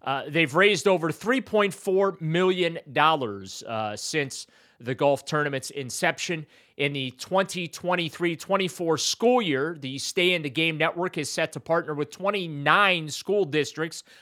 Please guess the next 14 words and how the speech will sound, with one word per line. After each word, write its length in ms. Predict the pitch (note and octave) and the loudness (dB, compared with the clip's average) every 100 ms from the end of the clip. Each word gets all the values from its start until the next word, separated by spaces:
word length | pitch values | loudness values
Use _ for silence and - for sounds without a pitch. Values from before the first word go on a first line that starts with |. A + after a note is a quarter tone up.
| - | -12
across 540 | - - G3 C#4+ - | -10 0 6 6 4
the 100 | G3 | -4
state 320 | - - D3 | -2 2 2
of 100 | B2+ | 2
Ohio, 420 | A2 G2+ A#2 B2+ D3+ | -2 -2 0 0 0
benefiting 600 | C#3 D3 - C#3+ C#3 - - - - | 0 -2 -2 -6 -6 -10 -20 -8 0
over 200 | D3+ C#3 | 2 2
two 220 | - F#3+ | -2 -2
hundred 340 | D#3+ D#3 C3 - | 0 -2 -2 4
thousand 480 | D3+ E3 D3+ C#3 A#2+ | 4 4 0 -6 -6
students. 580 | - G3+ E3+ D#3 - - - - | -2 0 2 0 -4 -14 -14 -2
Uh, 140 | C#3 D#3 | 0 2
if 200 | F3 - | -2 -2
you 180 | E3+ | -6